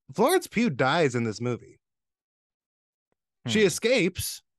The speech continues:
Speaker 1: She wakes up. She's bound to the fucking bed. <laughs> And P-, and Olivia Wilde specifically said, "Hey, they're coming to find you to kill you in the real world."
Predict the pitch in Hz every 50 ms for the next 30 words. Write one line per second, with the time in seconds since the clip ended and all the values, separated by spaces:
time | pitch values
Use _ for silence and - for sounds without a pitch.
0 | _ _ - - 147 139 180 214 220 - - 180 196 190 165 - _ - - -
1 | - _ _ _ _ _ _ _ _ _ _ _ _ _ _ _ _ _ _ _
2 | _ _ _ _ _ _ _ _ - - 196 214 185 147 120 156 175 165 190 214
3 | 220 214 202 165 135 - 175 156 160 160 - 190 180 - - 151 127 113 147 170
4 | 185 120 98 - - - - - - _ _ _ _ _ _ _ _ _ _ _
5 | _ _ _ _ _ - 165 160 135 - 180 196 185 - 165 175 170 160 151 156
6 | 170 180 180 190 190 180 180 175 180 190 175 139 - 170 156 - 185 180 - 185
7 | - 170 156 143 - 175 165 160 156 139 - - - - - 180 196 214 202 170
8 | 180 160 - 165 175 180 185 180 165 151 139 - - 156 165 170 165 135 139 127
9 | 113 123 120 - - 165 160 147 120 104 101 104 110 120 120 120 117 117 135 151
10 | 151 135 113 107 101 98 92 95 - _